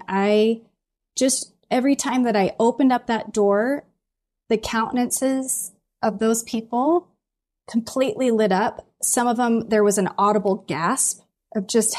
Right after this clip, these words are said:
because it was just so beautiful. And the light from that room would just flood into the hallway. And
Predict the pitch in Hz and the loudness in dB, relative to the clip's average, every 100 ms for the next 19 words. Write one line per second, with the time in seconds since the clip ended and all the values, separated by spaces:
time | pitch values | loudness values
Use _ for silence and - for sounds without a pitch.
0 | - - 220 226 - 214 196 208 - - | -8 -6 -2 -2 -2 -4 -6 -4 -4 -2
1 | 254 240 233 226 - 214 214 - 180 185 | 0 0 0 -2 -4 -2 -2 -2 0 0
2 | - 214 202 - _ _ _ _ _ 214 | 0 -2 -2 -4 _ _ _ _ _ 0
3 | 202 202 214 233 - 247 220 - 214 220 | 2 4 2 0 -2 0 0 0 0 2
4 | 226 220 190 190 - - 208 226 226 226 | 2 2 2 -2 -4 -4 -2 2 2 0
5 | 220 214 208 202 214 208 202 - - 196 | -4 -4 -2 0 2 2 2 0 -2 2
6 | 190 185 180 | 4 4 2